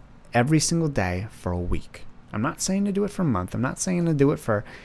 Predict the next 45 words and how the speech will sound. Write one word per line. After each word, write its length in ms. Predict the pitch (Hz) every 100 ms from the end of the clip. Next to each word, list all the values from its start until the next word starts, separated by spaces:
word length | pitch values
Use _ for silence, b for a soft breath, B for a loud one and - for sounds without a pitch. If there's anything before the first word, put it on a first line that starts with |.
| B B
for 180 | - -
eight 240 | 139 214
days. 280 | - 98 101
I'm 60 | 104
saying 240 | 107 110
to 60 | 107
do 160 | 107
it 60 | 107
for 120 | 123
seven 560 | - - 104 117 110 113
days 540 | - - - - - - - - - - - - -
on 200 | - 110
Monday, 280 | 110 90 -
starting 360 | - 127 135 143
Monday, 380 | 95 82 - - -
you 80 | 113
know. 180 | 107 127 B B B -
Ta-, 140 | 135 -
I'll 140 | 123
give 220 | 123 143
people 240 | 156 147 135
some 180 | 135 123
time 260 | 113 110
to 60 | 98
listen 300 | 98 - 101
to 40 |
the 60 | 95
podcast 500 | 95 92 98 87 -
and 80 | 95
get 180 | 95
this 180 | 104 92
far. 300 | - - - - - - - - B B B -
I 60 |
want 180 | 120 117
you 80 | 127
to 100 | 113
sit 240 | - -
down. 300 | 104 92 110 - - B B -
I 60 | 107
want 260 | 110 104
you 80 | 110
to 200 | 101 92 87
write 200 | 117 135
the 60 |
date. 320 | 113 95 95